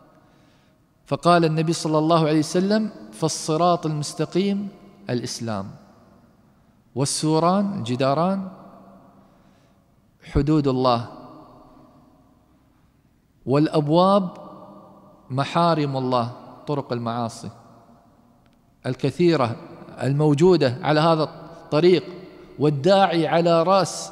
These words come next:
الصراط هو كتاب الله، القرآن، الذي يقودنا بإذن الله عز وجل إلى الجنة. والداعي في جوف الصراط هو واعظ الله في قلب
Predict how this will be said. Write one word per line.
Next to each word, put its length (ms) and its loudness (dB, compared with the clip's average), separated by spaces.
الصراط 580 2
هو 120 2
كتاب 460 -4
الله، 340 -2
القرآن، 580 -6
الذي 340 -4
يقودنا 520 0
بإذن 360 -2
الله 160 -2
عز 340 -4
وجل 240 -4
إلى 220 -4
الجنة. 460 -6
والداعي 600 4
في 160 4
جوف 320 2
الصراط 520 2
هو 420 4
واعظ 440 2
الله 440 2
في 220 -2
قلب 540 -2